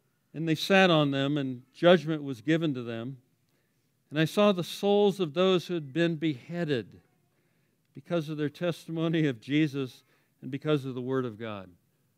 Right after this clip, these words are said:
Apparently, right as this is all happening, there's a resurrection that takes place. And it's the tribulation saints, those who had been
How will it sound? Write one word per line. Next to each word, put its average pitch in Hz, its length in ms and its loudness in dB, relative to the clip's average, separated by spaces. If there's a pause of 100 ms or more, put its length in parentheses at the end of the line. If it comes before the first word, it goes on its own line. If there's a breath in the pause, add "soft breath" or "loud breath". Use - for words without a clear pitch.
(880)
Apparently, 180 480 0
right 147 420 2
as 143 260 -6
this 147 240 -8
is 127 180 -10
all 139 200 0
happening, 120 720 -6 (1600)
there's 127 200 -12
a 135 60 -8
resurrection 139 760 -2
that 110 160 -14
takes 117 260 -12
place. 104 420 -12 (920)
And 120 100 -14
it's - 140 -20
the 123 80 -14
tribulation 139 720 -2
saints, 120 460 -14
those 123 240 -8
who 131 100 -8
had 113 140 -8
been 117 320 -8